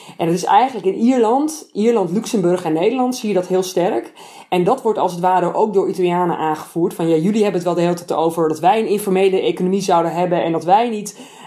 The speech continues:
eh, goed op onze centen kunnen passen. Maar jullie eigenlijk trekken zoveel belastinggeld weg, doordat Italiaanse bedrijven niet in Italië kiezen belasting te betalen, maar die, die openen, eh, hun, eh, hun zetel in, eh, aan, aan de Zuidas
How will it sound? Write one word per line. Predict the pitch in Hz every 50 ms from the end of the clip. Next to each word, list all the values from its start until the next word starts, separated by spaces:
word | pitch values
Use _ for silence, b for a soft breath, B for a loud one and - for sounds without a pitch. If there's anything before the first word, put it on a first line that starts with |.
| -
eh, | - 180 185 190 190 190 185 185 180 180
goed | - 247 226 -
op | 196 185
onze | 190 190 -
centen | - 208 202 202 -
kunnen | 196 180 175 175
passen. | 185 185 180 - 190
Maar | 170
jullie | 170 175 226 240 247 214
eigenlijk | - 185 190 202 196 202 185 -
trekken | - 196 190 190 180
zoveel | 135 131 180 196 226 269 285 226 196 220 196
belastinggeld | 180 180 190 202 - - 196 185 - 190 170 175 -
weg, | 175 170 170 - - - B B B B B
doordat | - 185 185 175
Italiaanse | - - 233 - 220 196 190 196 196 190 185
bedrijven | 175 170 180 180 185 185 185 185 180
niet | 180 226 220 -
in | - 175 170 165 -
Italië | - 226 226 - 220 262 285 285 269 254 247
kiezen | - 262 254 - 185
belasting | 220 214 220 220 - 208 175
te | 180
betalen, | 175 185 202 190 185 180 180 175 180 180 214 B B B B
maar | B 180 175
die, | 170 175 - - 196
die | 180 180 170 160
openen, | 196 208 208 208 208 185 175 175 170 170
eh, | 165 160 165 160 165 165 160 156 - - 160
hun, | 165 170 165 165
eh, | 165 165 160 160 160 160 156
hun | 156 165
zetel | 156 175 185 196 190 190 180 165
in, | - 165 170 165 160
eh, | 160 160 160 160 156 -
aan, | 165 156 156 151
aan | - 165
de | 165
Zuidas | 160 247 277 294 302 294 208 208 208 202 - - B